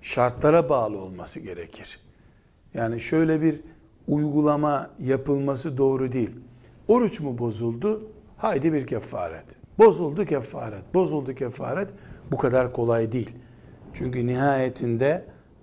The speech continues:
altmış gün aralıksız oruç tutmak, e,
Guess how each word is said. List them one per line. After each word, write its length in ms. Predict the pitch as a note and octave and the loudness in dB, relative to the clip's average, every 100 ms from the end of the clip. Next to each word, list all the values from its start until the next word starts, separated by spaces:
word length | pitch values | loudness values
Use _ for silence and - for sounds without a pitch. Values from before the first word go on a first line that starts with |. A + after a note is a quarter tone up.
| - | -2
altmış 560 | A#2+ A#2+ C#3 D3+ - - | -2 0 0 0 0 2
gün 440 | D#3+ C3+ F2+ - - - - | 2 2 -2 -12 -20 -20 -6
aralıksız 800 | A#2 A#2 B2+ B2 - D#3+ A#2+ - - _ _ _ - | 0 2 4 2 -2 -4 -6 -10 -20 _ _ _ -6
oruç 300 | A#2 A#2+ A#2 | -2 -2 -2
tutmak, 420 | - - A#2 D#3 - - - _ - - _ _ | -10 -10 -4 -4 -6 -18 -20 _ -20 -20 _ _
e, 300 | - G#2 - | -6 -4 -6